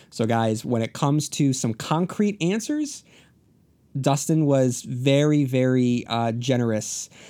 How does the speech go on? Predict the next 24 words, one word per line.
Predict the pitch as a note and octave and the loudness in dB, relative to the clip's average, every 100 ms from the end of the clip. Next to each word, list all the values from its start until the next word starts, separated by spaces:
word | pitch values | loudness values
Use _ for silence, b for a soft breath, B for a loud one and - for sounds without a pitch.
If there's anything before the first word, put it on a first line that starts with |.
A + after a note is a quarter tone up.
| B | B
in, | - B2 A2 A2 | -2 0 2 0
in | A2+ A2+ | -2 -2
giving | A#2 A#2 A2+ | 0 0 0
us | A2 G#2 - - | -2 -4 -6 -10
some, | - - A2+ G#2+ G#2 | -10 -2 -2 0 -4
uh, | G#2+ G#2 G2+ G2 G#2 - | -4 -4 -2 -2 -4 -8
some | - A2+ | -6 -6
concrete | - A2+ A2 G#2 | -4 -6 -4 -4
answers. | G2 - - - B B B - | -4 -6 -12 -16 B B B -6
Um, | A2 A2+ G#2+ A2 | -2 0 -2 -4
the, | C#3+ C3 | 0 0
the | B2 | 0
conversation | B2 E3 D#3+ D3 - C3+ - A#2+ A2+ | -2 0 0 0 0 -2 0 -4 -4
itself, | A2+ - A#2 G#2+ G2+ - - - - | -8 -4 -2 -2 -4 -10 -20 -20 -10
um, | A2 G2+ G2+ F#2+ | -6 -6 -6 -6
it | A2 | -2
was | A2 G#2+ | -2 -4
just, | - A2+ - - - - - - | -2 -2 -2 -10 -14 -18 -20 -10
it | C#3 | -2
was | D3+ D#3 | 0 2
just | F#3 - | -2 -2
such | G#3+ G3+ | -2 -2
a | |
joy. | F3 C#3 F#3+ G#3 - - | -4 0 0 -2 -8 -18